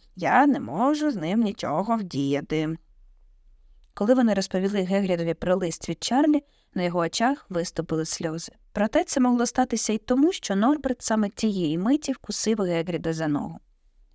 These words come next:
«Йой, ти шибенику малий. Ех, все файно. Хм,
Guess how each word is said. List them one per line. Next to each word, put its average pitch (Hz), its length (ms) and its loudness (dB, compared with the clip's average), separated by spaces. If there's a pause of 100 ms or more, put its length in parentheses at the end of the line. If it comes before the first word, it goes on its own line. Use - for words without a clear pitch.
(180)
«Йой, 214 760 2 (400)
ти 135 280 0 (180)
шибенику 139 920 0
малий. 117 800 -2 (360)
Ех, - 260 -2 (240)
все - 260 -10
файно. 175 440 0 (400)
Хм, 202 80 -2